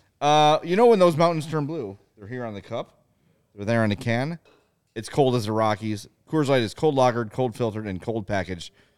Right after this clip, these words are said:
For a smoother finish, when it's time to chill, open a Coors Light. It is mountain fresh, mountain cold refreshment.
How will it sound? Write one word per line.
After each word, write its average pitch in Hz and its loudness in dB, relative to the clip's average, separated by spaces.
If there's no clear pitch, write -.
For 120 -2
a - -6
smoother 170 -4
finish, 147 -4
when 127 -4
it's 117 -6
time 156 0
to 147 -4
chill, 127 -2
open 180 -2
a 135 -4
Coors 120 -4
Light. 101 -4
It 135 -4
is 95 -4
mountain 107 -4
fresh, - -8
mountain 160 0
cold 170 0
refreshment. 101 -4